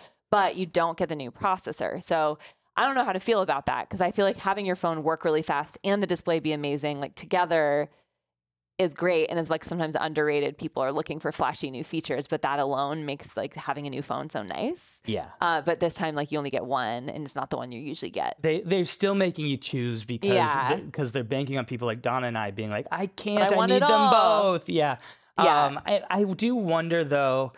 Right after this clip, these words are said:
Speaker 2: See, I have mixed feelings too, because on one hand, I'm always, every time this year I get on my little pedestal and I say,
Speaker 1: Mm-hmm.
Speaker 2: uh, I, I say that people don't care enough about processors and the processor is the most exciting thing, even though we're not talking about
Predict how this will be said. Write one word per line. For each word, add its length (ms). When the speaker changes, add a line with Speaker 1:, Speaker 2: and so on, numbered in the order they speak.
Speaker 2:
See, 260
I 80
have 100
mixed 180
feelings 200
too, 120
because 200
on 200
one 180
hand, 400
I'm 260
always, 640
every 260
time 240
this 200
year 220
I 80
get 180
on 100
my 100
little 160
pedestal 640
and 180
I 120
say, 580
Speaker 1:
Mm-hmm. 120
Speaker 2:
uh, 320
I, 220
I 140
say 160
that 140
people 200
don't 120
care 180
enough 200
about 220
processors 760
and 160
the 60
processor 640
is 160
the 60
most 240
exciting 360
thing, 340
even 280
though 120
we're 80
not 160
talking 280
about 140